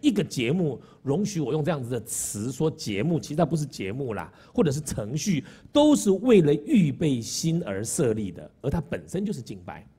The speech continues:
我，我，我其实每一次哈，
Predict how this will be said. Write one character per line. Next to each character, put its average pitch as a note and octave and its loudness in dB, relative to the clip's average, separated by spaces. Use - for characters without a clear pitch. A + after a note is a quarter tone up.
我， D3+ -6
我， C#3+ 2
我 C#3+ 6
其 G#3 2
实 G#3 2
每 E3 -2
一 E3 -6
次 - -6
哈， F#2 -10